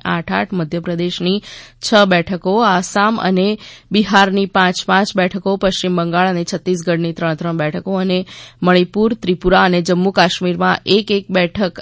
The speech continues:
આ તબક્કામાં મતદાન થશે. મધ્યપ્રદેશના બેતુલ સંસદીય મત વિસ્તાર માટે મતદાન, જે બીજા તબક્કામાં નિર્ધારિત હતું, તે હવે બીએસપી ઉમેદવારના નિધનને કારણે ત્રીજા તબક્કામાં યોજાશે.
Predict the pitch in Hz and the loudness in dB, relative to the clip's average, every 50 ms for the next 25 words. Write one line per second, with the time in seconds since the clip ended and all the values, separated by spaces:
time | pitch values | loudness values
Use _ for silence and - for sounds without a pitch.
0 | - - - 170 190 214 214 - 190 160 165 160 - - 170 170 175 180 180 170 | -14 -6 0 2 4 4 4 0 -4 -4 -4 -8 -6 -4 -4 -2 -2 -2 -2 -4
1 | 147 143 - 147 151 160 165 160 - 165 - - - - - 170 - _ _ _ | -6 -6 -6 -6 -6 -4 -6 -8 -8 -8 -6 -6 -6 -6 -8 -12 -16 _ _ _
2 | _ _ _ - - - _ _ _ - 190 202 202 226 220 - 254 233 214 233 | _ _ _ -20 -20 -20 _ _ _ 0 2 4 4 4 4 4 2 2 2 2
3 | 240 240 - 247 233 233 233 214 185 180 180 - 196 202 202 - 202 185 185 - | 2 2 2 2 2 2 2 2 0 -2 0 -2 -2 -2 -2 -4 -4 -4 -4 -4
4 | 190 180 175 185 185 185 185 185 185 185 190 185 190 - - 185 180 175 170 190 | -4 -4 -2 0 0 0 0 0 -2 -2 -4 -6 -6 -4 -4 -4 -2 -2 0 -2
5 | 190 175 180 180 190 196 196 196 175 175 170 170 175 180 190 202 - - - 190 | -2 0 -2 -2 -2 0 -2 -4 -4 -4 -4 -4 -2 -2 -2 -4 -6 -6 -4 -2
6 | 180 160 - - 170 180 180 214 220 214 214 190 180 175 170 - 185 175 180 180 | -2 -2 -2 -4 -4 -2 0 0 -2 0 -2 -4 -6 -6 -4 -2 -2 0 0 0
7 | 180 185 180 165 156 151 - 180 175 175 185 180 - 190 190 190 175 - 151 185 | 0 0 -2 -2 -4 -4 -2 -2 -2 -2 -4 -4 -4 -4 -4 -4 -4 -4 -4 -2
8 | 233 240 - - - - - _ - 190 214 214 208 190 170 170 175 185 180 170 | -2 -4 -6 -10 -20 -20 -10 _ 2 4 4 4 4 2 2 2 0 0 0 -2
9 | 175 175 180 180 175 175 - - 202 202 180 175 170 175 175 170 180 170 160 160 | -2 0 0 0 0 -2 -4 -4 -2 0 0 0 0 0 0 0 0 0 2 2
10 | 170 170 175 180 190 180 170 160 190 190 185 185 185 180 196 185 170 160 151 151 | 0 0 0 0 0 -2 -2 -2 -2 -2 -2 -2 -4 -2 0 0 0 0 0 -2
11 | 170 180 - 175 185 190 180 196 190 - 170 147 147 - - 170 160 170 180 196 | -4 -4 -2 -2 -2 -2 -2 -4 -4 -4 -8 -10 -10 -8 -8 -6 -6 -4 -6 -6
12 | 190 147 120 - - 156 - - 165 131 | -6 -6 -6 -8 -10 -8 -6 -4 -4 -4